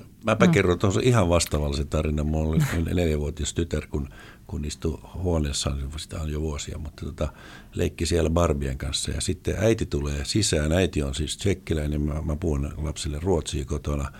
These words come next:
Speaker 1: Ja tytär istuu siellä puhumassa englantia näiden, näiden tuota, ää, ää, se leikkii niinku englanniksi. Ja äiti tulee sanoo, että "Hei, että Barbit,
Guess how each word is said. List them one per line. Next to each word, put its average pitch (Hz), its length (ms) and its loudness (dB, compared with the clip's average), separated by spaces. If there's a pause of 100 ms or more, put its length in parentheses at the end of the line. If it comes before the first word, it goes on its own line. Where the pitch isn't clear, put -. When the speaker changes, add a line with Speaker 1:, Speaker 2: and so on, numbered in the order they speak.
(420)
Speaker 1:
Ja 82 80 0
tytär 90 360 2
istuu 73 320 0
siellä 76 300 2
puhumassa 71 580 -2
englantia 67 520 0
näiden, 69 320 -6
näiden 69 340 -6
tuota, - 320 -10
ää, - 760 -12 (460)
ää, 71 100 -8 (240)
se 82 140 -10
leikkii 78 340 -2
niinku 76 160 0
englanniksi. 78 540 -2 (600)
Ja 78 100 2 (300)
äiti 107 260 4
tulee 82 260 2
sanoo, 92 120 2
että 104 140 0
"Hei, 147 320 2
että 110 240 0
Barbit, 131 500 4